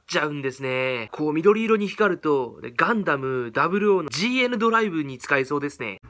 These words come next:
で、これ実際に、えー、エルイーディーユニット頭につけてみました。スイッチオンします。せーの。あ、あ、こう、ここの部分しか光らないっすね。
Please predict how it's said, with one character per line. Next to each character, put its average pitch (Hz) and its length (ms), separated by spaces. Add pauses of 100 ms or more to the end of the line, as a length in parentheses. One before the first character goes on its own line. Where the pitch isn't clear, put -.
(140)
で、 277 100
こ 254 100
れ 214 60
実 180 300
際 214 240
に、 247 300
え - 40
ー、 127 280
エ 139 40
ル 151 80
イ 170 120
ー - 20
デ 147 80
ィ - 40
ー - 0
ユ 165 40
ニ 147 140
ッ - 20
ト - 180
頭 180 300
に 143 140
つ - 80
け 160 100
て 143 80
み 131 80
ま 135 120
し 139 60
た。 135 200 (640)
ス - 240
イ - 20
ッ 131 100
チ 101 180
オ 127 120
ン 143 80
し 135 140
ま 151 320
す。 - 220
せ 123 60
ー 107 380
の。 147 160 (680)
あ、 151 280 (560)
あ、 135 120
こ 131 300
う、 - 120
こ 147 160
こ 185 140
の 190 160
部 190 100
分 185 260
し 156 80
か 160 120
光 - 260
ら 147 60
な 147 100
い 135 60
っ - 20
す - 160
ね。 110 420